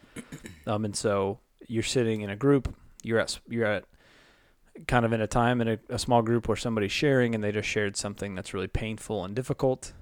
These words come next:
and kinda like you said, where nobody really knows what to say. Our hearts in those moments should be postured towards, what does comforting this person look like? Um, and what does it look like to move towards them instead of away from them?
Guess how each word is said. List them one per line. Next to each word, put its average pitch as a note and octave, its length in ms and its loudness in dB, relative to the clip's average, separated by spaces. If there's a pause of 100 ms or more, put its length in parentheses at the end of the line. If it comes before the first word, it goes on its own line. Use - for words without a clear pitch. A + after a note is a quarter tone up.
(140)
and G3+ 500 -8 (440)
kinda A2+ 180 0
like G#2 160 -2
you A2+ 100 0
said, G#2 360 -2 (600)
where G#2 180 -2
nobody G#2+ 300 2
really G#2+ 280 2
knows G#2 320 2
what G#2+ 180 -2
to - 100 -10
say. F#2 380 -2
Our G#2+ 140 -2
hearts - 500 -4
in G#2+ 200 -8
those G#2+ 280 2
moments G#2+ 640 -6 (180)
should A2+ 520 -4 (100)
be - 100 -14
postured G#2+ 640 -4
towards, G2+ 400 -10
what G#2 160 -8
does G#2+ 180 -6
comforting - 520 -6
this A#2+ 120 -12
person - 440 -8
look - 180 -14
like? - 320 -14 (640)
Um, G2+ 120 -6
and G#2 120 -2
what A2 120 4
does G#2+ 100 2
it G2+ 80 -2
look - 180 -4
like - 200 -2
to A2 100 -6
move A2 340 0
towards A2 460 4
them F#2+ 320 -8
instead G2+ 260 -8
of - 120 -8
away F#2+ 260 -6
from - 240 -10
them? F#2+ 340 -12